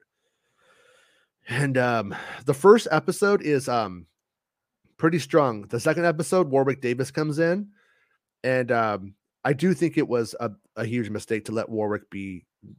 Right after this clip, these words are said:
Warwick make the jokes. You know, I think they should have kept it like the film, where he is very ser-, very serious, and the, and everybody else is funny around him. You know,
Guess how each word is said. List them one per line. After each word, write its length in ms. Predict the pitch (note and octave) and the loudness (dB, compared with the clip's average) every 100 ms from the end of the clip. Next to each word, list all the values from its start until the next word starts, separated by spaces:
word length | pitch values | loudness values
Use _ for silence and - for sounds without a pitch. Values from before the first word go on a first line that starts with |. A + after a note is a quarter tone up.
| D#2+ | -14
Warwick 560 | A2+ B2 A#2+ A2+ G#2+ | -8 -2 2 4 2
make 220 | G#2 G2 - | -2 -6 -8
the 80 | |
jokes. 580 | F#2 F2+ - - - - _ _ _ _ _ _ - | -8 -8 -10 -14 -16 -18 _ _ _ _ _ _ -6
You 100 | F#2+ | -4
know, 220 | F#2 F#2+ | -4 -6
I 540 | _ _ _ _ - | _ _ _ _ -14
think 100 | G#2 | -10
they 80 | G2+ | -6
should 140 | A2 | -6
have 80 | G2+ | -4
kept 180 | G#2 G2+ | -6 -4
it 80 | - | -6
like 180 | G2+ - | -6 -8
the 100 | F#2 | -12
film, 400 | - D#2+ D2 F2 _ _ _ _ - | -8 -8 -10 -18 _ _ _ _ -20
where 120 | - | -18
he 260 | - C3+ F#2+ | -12 -8 -6
is 320 | D2+ - - | -6 -10 -16
very 320 | F#2+ F2+ F#2 F2+ | -6 -2 -2 -4
ser-, 280 | - D2+ - | -6 -10 -8
very 320 | - G2+ G2 | -2 0 -2
serious, 840 | F2+ - F#2 D#2+ C2 - - - - - | -4 -4 -2 -4 -8 -12 -14 -16 -12 -8
and 180 | F#2+ F#2 | -6 -6
the, 140 | - | -6
and 140 | G#2 D2 | -6 -2
everybody 380 | G2+ F2+ F2+ | -4 -4 -4
else 220 | G#2 G2 - | -4 -4 -6
is 100 | - | -10
funny 260 | - F#2 | -6 -4
around 340 | F#2 E2+ F2 E2+ | -2 -2 -4 -6
him. 280 | D#2 A1 - _ _ _ _ _ _ _ _ _ _ | -10 -14 -20 _ _ _ _ _ _ _ _ _ _
You 140 | - F#2 | -6 -2
know, 320 | F2 F2+ | -2 -4